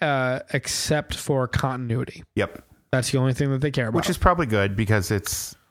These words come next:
Speaker 2: when you have that much creative freedom, it's probably easy to go off the rails a little bit.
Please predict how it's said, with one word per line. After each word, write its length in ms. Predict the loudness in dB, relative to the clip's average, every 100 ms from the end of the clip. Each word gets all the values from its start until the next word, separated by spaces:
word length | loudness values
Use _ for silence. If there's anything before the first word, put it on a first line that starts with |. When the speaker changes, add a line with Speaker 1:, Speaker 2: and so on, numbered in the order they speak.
| _
Speaker 2:
when 180 | -2 2
you 140 | 4
have 260 | 4 4 4
that 160 | 2 2
much 200 | 0 -2
creative 320 | 0 0 0
freedom, 540 | 0 0 2 0 -2 -2
it's 140 | -4
probably 260 | 0 0 0
easy 200 | 0 0
to 60 |
go 120 | 2 2
off 160 | 2
the 100 | 0
rails 280 | 0 0 2
a 60 | 2
little 200 | 2 0
bit. 300 | 0 0 -2